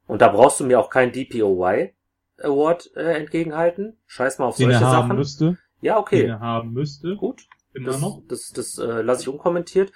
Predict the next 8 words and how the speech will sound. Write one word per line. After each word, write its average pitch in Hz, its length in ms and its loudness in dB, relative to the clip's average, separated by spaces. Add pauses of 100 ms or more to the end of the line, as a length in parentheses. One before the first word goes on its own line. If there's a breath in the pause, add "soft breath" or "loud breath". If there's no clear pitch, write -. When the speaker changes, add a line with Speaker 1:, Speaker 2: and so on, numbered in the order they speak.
(280 soft breath)
Speaker 1:
Aber, 131 340 4
äh, - 20 -16 (640)
I - 40 0
don't 180 120 0
give 101 120 -2
a 185 40 -2
fuck. - 340 -8 (320)
So, 113 280 2